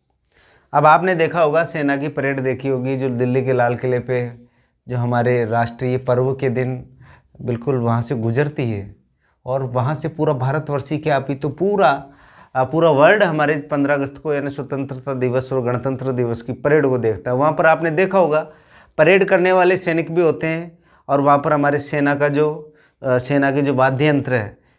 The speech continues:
और वो बैंड वादक जिसको हम ब-, अ, बोलते हैं,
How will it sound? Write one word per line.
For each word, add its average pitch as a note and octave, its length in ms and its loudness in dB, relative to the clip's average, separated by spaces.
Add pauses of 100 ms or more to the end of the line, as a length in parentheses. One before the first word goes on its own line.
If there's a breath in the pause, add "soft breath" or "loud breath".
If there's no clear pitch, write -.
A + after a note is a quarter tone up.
(140)
और B2 140 -4
वो C3+ 140 0
बैंड D3+ 300 2
वादक C#3 420 2
जिसको B2 300 -6
हम C#3 140 -2
ब-, C3 500 -4
अ, A#2+ 280 -2
बोलते B2+ 420 0
हैं, C#3 380 -4